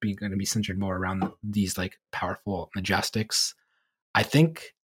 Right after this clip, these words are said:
that's a good way to start balancing out the secondary market, because, like,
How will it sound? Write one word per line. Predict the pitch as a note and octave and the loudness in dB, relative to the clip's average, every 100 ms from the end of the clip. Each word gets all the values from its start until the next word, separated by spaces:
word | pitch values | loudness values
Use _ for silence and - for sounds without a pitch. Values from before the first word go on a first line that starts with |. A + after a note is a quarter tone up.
| - | 0
that's | G2+ - | 0 2
a | A2 | 0
good | G2 A2 G#2+ | 2 4 4
way | G2 G2+ | 4 2
to | F#2+ | 2
start | G2 - F2 | 2 2 2
balancing | D#2+ F#2+ F#2 F#2 | 0 0 -2 -4
out | F2 | -4
the | F2 | -4
secondary | - G2+ G2 F#2+ F2+ | -4 -2 -2 -2 -2
market, | F#2 F#2+ - A#2 - _ | 0 -2 2 0 -2 _
because, | G#2+ - A2+ G2+ G2 - - - _ _ _ _ _ _ _ _ _ _ _ _ _ _ _ _ _ _ - | -2 2 2 4 2 0 -2 -6 _ _ _ _ _ _ _ _ _ _ _ _ _ _ _ _ _ _ 2
like, | A2 - | 2 2